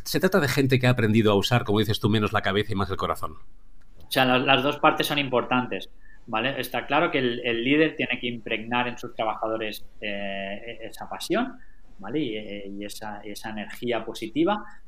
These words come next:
Speaker 2: y luego tiene, tiene que estar dentro. Entonces, si no, si no está dentro,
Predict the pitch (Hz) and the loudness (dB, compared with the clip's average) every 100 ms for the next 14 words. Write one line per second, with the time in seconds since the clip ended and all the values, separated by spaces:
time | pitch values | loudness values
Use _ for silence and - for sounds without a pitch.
0 | - - - - - 120 123 120 139 143 | -16 -14 -14 -14 -10 -4 0 2 2 2
1 | 135 - 123 120 135 - 117 120 117 107 | -2 -6 -4 -4 -2 0 0 0 -2 -4
2 | 107 117 117 104 - 123 131 147 - - | -4 -4 -6 -8 -4 -4 -2 -4 -6 -8
3 | 123 160 170 202 196 214 214 226 269 - | -4 -4 0 2 2 2 0 0 -2 -4